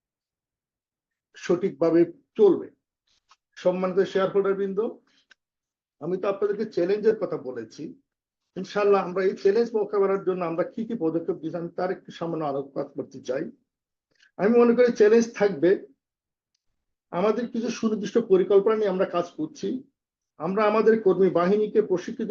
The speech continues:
গড়ে তোলার জন্য আমাদের দক্ষ পরিচালনা পর্ষদের দিক নির্দেশনার আলোকে আমরা একটা পদক্ষেপ নিয়েছি। নতুন জনবল নিয়োগের ক্ষেত্রে আমরা পদক্ষেপ গ্রহণ করেছি।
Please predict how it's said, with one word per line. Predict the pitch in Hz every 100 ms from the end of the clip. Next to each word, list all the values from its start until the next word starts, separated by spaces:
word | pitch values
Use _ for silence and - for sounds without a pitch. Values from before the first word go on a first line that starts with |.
| 165
গড়ে | 175 175
তোলার | 180 170 143
জন্য | 160 170 202 - 156
আমাদের | 160 160 165 - _ _ _ _ 190
দক্ষ | 185 - 196
পরিচালনা | 175 160 160 170 170
পর্ষদের | 170 - 156 165 - _ _ _ _ _ _ _ _ _ _ _ _ _ 143
দিক | 226 196
নির্দেশনার | 196 165 175 175 156 147
আলোকে | 143 202 339 - _ _ _ _ _ _ 156
আমরা | 160 165
একটা | 160 165
পদক্ষেপ | 151 156 156 165 165
নিয়েছি। | 175 190 208 269 _ 156 175
নতুন | 180 240 233 139
জনবল | 175 185 185 226 233 - _ _ 208
নিয়োগের | 202 202 196 180
ক্ষেত্রে | 196 - 190
আমরা | 180 180 185
পদক্ষেপ | 175 175 180
গ্রহণ | 160 180 185
করেছি। | 202 196 196